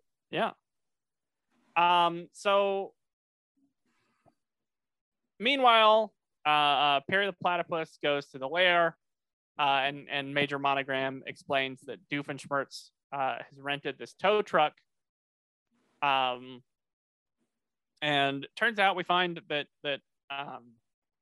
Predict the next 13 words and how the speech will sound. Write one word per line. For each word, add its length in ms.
Doofenshmirtz 560
has 300
his 440
invention, 540
the 200
Duplicate-inator, 1400
with, 160
with 220
the 60
number 360
eight, 320
duplicate 360
eight. 280